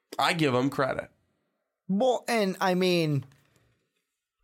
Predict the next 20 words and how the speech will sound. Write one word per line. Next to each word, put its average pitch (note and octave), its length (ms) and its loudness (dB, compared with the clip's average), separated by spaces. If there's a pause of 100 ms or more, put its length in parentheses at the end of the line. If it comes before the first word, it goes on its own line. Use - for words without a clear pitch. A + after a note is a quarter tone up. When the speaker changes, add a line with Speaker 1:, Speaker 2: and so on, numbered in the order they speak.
(1600)
Speaker 2:
you G#3 300 6
can A#3 220 2
say G3 440 2
until F3+ 340 0
you're D#3+ 180 2
blue D3 260 2
in E3 60 2
the D#3 100 0
face. E3+ 240 2
And G3 80 2
I A#3 60 2
would G#3+ 140 0
love E3+ 300 0
to D#3 120 0
hear D3+ 220 0
what B2+ 180 -2
you D3 160 0
guys C#3 300 2
out A#2+ 240 0
there A#2+ 360 2